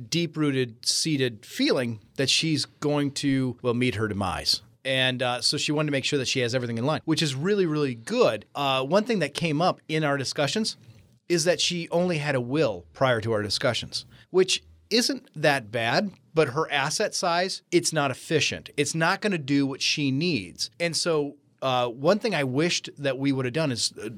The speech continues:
talk to her earlier, known about her earlier, so that we could have started talking about it. Because one of the timelines, one of the big missteps is legacy planning, 'cause people wait until the end of days. They wait until their no-go years. They wait until their, the end of their slow-go years,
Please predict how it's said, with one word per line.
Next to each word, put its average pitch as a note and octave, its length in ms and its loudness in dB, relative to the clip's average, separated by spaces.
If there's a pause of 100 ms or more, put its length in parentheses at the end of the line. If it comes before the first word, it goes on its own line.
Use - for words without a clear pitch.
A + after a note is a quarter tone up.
talk C#3 240 2
to C#3 80 -6
her C#3 100 0
earlier, A#2 380 0
known C#3 320 0
about B2 240 -2
her B2 240 -2
earlier, C#3 460 0
so - 140 0
that E3 120 -2
we F3 100 2
could F3 160 -2
have D#3+ 80 -2
started C#3+ 200 -2
talking C#3 180 0
about G#2 140 -4
it. - 80 -12
Because D3 200 0
one F#3+ 140 0
of B3+ 80 2
the F#3+ 60 -2
timelines, D#3 520 -2
one C3 160 0
of B2+ 40 -2
the B2+ 60 -4
big C3 200 0
missteps C#3 440 0 (160)
is D#3+ 380 0
legacy C#3 400 2
planning, G2+ 500 -6
'cause C3+ 200 0
people G3+ 320 0
wait B2+ 560 -2 (180)
until C#3+ 800 0 (200)
the B2+ 180 -2
end B2 120 0
of A#2 60 -10
days. A2+ 340 2
They C3+ 120 -2
wait D3 140 2
until D3 180 -4
their C3 120 0
no-go D3+ 540 -2
years. F#2+ 560 -4
They C#3+ 100 -2
wait D3 240 0
until D3 200 -4
their, B2+ 340 0
the C3+ 280 -2
end D#3+ 220 0
of D3 60 -2
their B2+ 140 -2
slow-go G3 580 -2
years, F#2 560 -6